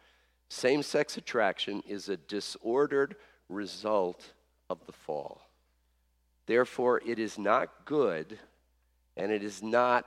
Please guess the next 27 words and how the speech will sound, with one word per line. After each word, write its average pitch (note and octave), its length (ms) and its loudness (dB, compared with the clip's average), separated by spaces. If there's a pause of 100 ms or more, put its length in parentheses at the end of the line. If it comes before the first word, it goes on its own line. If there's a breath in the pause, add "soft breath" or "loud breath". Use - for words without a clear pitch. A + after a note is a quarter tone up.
(120)
as G2+ 180 -2
some C#3 280 -2
people A2 360 -8
try G2 240 -2
to F#2+ 100 -4
say, G2+ 240 -4
even G#2 400 -6
in G2+ 160 -4
the F#2 80 -6
Christian - 420 -8
church, - 460 -4
it's - 220 -10
not G#2 320 -4
neutral. F#2 420 -8 (1120 soft breath)
It B2+ 140 0
is B2+ 200 0
an A#2 120 2
effect - 760 2 (540)
or G#2+ 220 2
a G2+ 40 0
result A2+ 840 -2 (540 soft breath)
or G#2 180 4
an G2 60 2
expression F#2+ 1000 0
of F2+ 200 -6
original F#2 560 -6
sin. D#2+ 400 -8